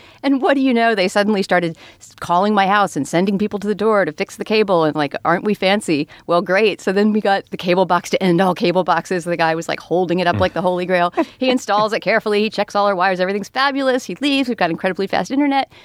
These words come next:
Speaker 1: And the next day, the whole neighborhood goes down. Totally unrelated to what this guy did.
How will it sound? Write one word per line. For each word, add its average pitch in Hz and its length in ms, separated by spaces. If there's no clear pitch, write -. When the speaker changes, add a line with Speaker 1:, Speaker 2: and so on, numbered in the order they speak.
Speaker 1:
And 330 140
the 349 60
next 349 260
day, 330 180
the 226 120
whole 208 140
neighborhood 190 400
goes 147 180
down. 131 280
Totally 285 320
unrelated 240 440
to 214 80
what 170 160
this 139 120
guy - 200
did. 170 160